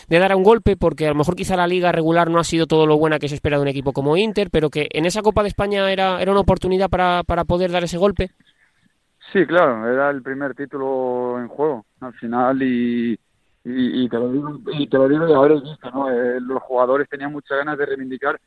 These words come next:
Speaker 2: esa falta de, de confianza que se tuvo en este equipo al principio de temporada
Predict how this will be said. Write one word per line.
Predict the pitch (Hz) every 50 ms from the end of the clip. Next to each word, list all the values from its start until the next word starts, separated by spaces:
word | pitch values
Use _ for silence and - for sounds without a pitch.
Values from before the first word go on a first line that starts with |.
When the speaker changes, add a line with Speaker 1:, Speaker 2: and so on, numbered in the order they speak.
| _ _ _ _ _ _ _ _ _ _
Speaker 2:
esa | - 147 - - 151 -
falta | - 147 147 143 156 151 143
de, | 139 135 135 131 131 131
de | 131 131 131
confianza | 139 131 120 - 131 135 139 131 - 147
que | 135 139 127
se | - 131 117
tuvo | - 139 135 139 143 143 143 139 139 139 135 131 131 135
en | 131 127
este | 131 - - 131
equipo | - 135 135 - 143
al | 135
principio | 131 127 - 131 135 135
de | 135
temporada | 127 120 127 120 127 143 151 135 -